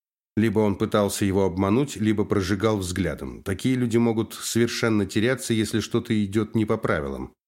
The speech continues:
«Если позволите, я расскажу вам, что произошло на самом деле, то есть всю историю с самого начала. Время есть». Убийство было спонтанным, главным преступлением был шантаж.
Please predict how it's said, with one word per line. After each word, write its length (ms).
«Если 460
позволите, 680
я 360
расскажу 480
вам, 260
что 260
произошло 560
на 100
самом 380
деле, 280
то 140
есть 160
всю 260
историю 420
с 60
самого 300
начала. 540
Время 600
есть». 600
Убийство 480
было 280
спонтанным, 800
главным 400
преступлением 680
был 160
шантаж. 720